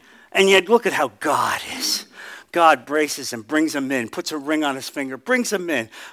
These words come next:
We're gonna have a party. And that shows you what the kingdom of God is like. The kingdom of God is like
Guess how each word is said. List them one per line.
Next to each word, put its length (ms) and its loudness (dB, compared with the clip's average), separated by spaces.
We're 120 6
gonna 180 4
have 160 4
a 80 0
party. 460 4
And 100 -2
that 160 2
shows 460 4
you 80 0
what 260 4
the 80 -2
kingdom 460 2
of 180 0
God 380 6
is 180 0
like. 560 2
The 100 -14
kingdom 420 2
of 220 -2
God 300 6
is 180 -4
like 240 0